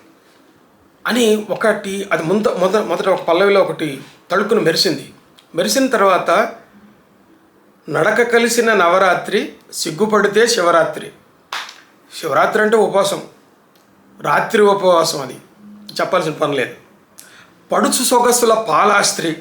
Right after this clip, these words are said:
అంటనీరా నా మేస్త్రి. మొదట త్రీ వచ్చింది, మొట్టమొదట త్రీ వ-, నవరాత్రి, శివరాత్రి, పాలాస్త్రి, నా మేస్త్రి. ఈ పాలాస్త్రి అన్న పదం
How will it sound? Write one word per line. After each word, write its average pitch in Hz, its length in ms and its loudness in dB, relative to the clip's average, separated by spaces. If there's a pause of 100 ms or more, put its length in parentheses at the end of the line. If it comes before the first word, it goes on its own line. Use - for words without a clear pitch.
(880)
అంటనీరా 190 580 2
నా 180 160 2
మేస్త్రి. 160 500 -2 (800)
మొదట 233 480 -2
త్రీ 240 180 2
వచ్చింది, 196 560 -2 (2000)
మొట్టమొదట 214 420 0 (420)
త్రీ 226 140 -2
వ-, 175 280 -2 (160)
నవరాత్రి, 214 800 0 (560)
శివరాత్రి, 220 840 0 (520)
పాలాస్త్రి, 208 760 0 (160)
నా 170 140 0
మేస్త్రి. 165 460 -4 (800)
ఈ 110 60 -14
పాలాస్త్రి 254 680 0
అన్న 220 140 0
పదం 196 540 -2